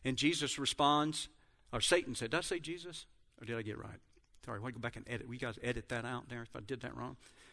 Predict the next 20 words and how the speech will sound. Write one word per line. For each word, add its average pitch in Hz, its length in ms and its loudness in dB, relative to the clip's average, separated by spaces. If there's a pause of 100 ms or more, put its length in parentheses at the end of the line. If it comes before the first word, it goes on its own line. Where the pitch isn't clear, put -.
And 151 120 4
Jesus 190 420 10
responds, 156 600 8 (300)
"Go, 196 240 12
Satan, 165 400 10
for 156 220 6
it 156 60 8
is 147 160 2
written, 147 380 6 (220)
'You 147 80 4
shall 156 240 8
worship 180 400 10
the 151 100 6
Lord 165 440 10
your 190 120 4
God 131 500 8 (260)
and 127 140 2
serve 139 440 6
him 127 320 -2
only.'" 104 420 -4